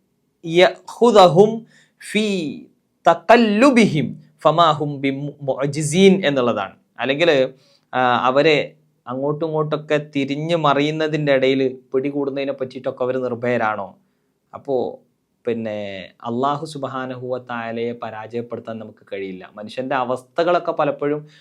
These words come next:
അള്ളാഹിനെ പര-, പരാജയപ്പെടുത്തുന്ന, അള്ളാഹു പിന്നെ തോറ്റുപോയി എന്നൊക്കെ പറയുന്ന രൂപത്തിലാണ് നാസ്തികരും,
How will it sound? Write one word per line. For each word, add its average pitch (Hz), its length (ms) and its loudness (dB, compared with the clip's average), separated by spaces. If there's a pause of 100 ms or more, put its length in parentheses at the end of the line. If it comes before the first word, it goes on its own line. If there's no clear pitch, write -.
(140)
അള്ളാഹിനെ 139 360 2
പര-, 147 360 -2
പരാജയപ്പെടുത്തുന്ന, 135 920 0
അള്ളാഹു 143 800 0
പിന്നെ 135 240 -4
തോറ്റുപോയി 135 540 0
എന്നൊക്കെ 135 320 -4
പറയുന്ന 135 360 -2
രൂപത്തിലാണ് 143 480 -6
നാസ്തികരും, 143 600 -4